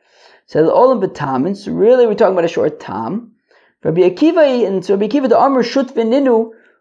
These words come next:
the, of course Rabbi Akiva's opinion is that when it comes to a shor tam that gores, so then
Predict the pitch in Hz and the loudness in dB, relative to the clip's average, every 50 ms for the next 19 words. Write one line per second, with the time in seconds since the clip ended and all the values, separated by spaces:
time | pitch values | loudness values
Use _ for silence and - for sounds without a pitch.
0 | _ _ _ _ - 151 151 151 151 - 214 226 220 226 208 208 220 220 226 214 | _ _ _ _ -2 0 0 0 0 2 0 2 2 2 0 0 0 -2 -2 -2
1 | 220 240 - - 339 330 277 254 240 196 202 226 214 214 - - - - _ _ | -2 -2 -2 0 0 0 0 -2 -2 0 2 2 2 2 2 -2 -8 -18 _ _
2 | - 165 190 190 185 - 226 247 262 240 220 233 - - 240 262 254 240 208 202 | -6 -4 -4 -4 -2 0 2 2 2 0 -2 -6 -6 -2 2 2 4 4 4 2
3 | 185 - - - _ _ _ _ _ _ _ _ _ _ _ _ _ _ _ - | -2 -6 -14 -20 _ _ _ _ _ _ _ _ _ _ _ _ _ _ _ -16
4 | - 143 - 156 156 160 160 - 202 214 233 226 196 165 160 - - _ _ _ | -16 -8 -2 0 0 0 0 0 2 4 4 4 4 2 -2 -8 -14 _ _ _
5 | _ _ - 160 165 170 - - - - 247 285 277 240 208 202 196 - - - | _ _ -6 -2 0 0 0 0 0 2 4 4 6 6 4 2 0 -4 -10 -20
6 | _ _ _ _ - - - 180 180 170 170 214 226 233 220 208 208 208 202 - | _ _ _ _ -18 -6 -2 -2 0 0 2 4 4 4 4 4 0 -4 -10 -14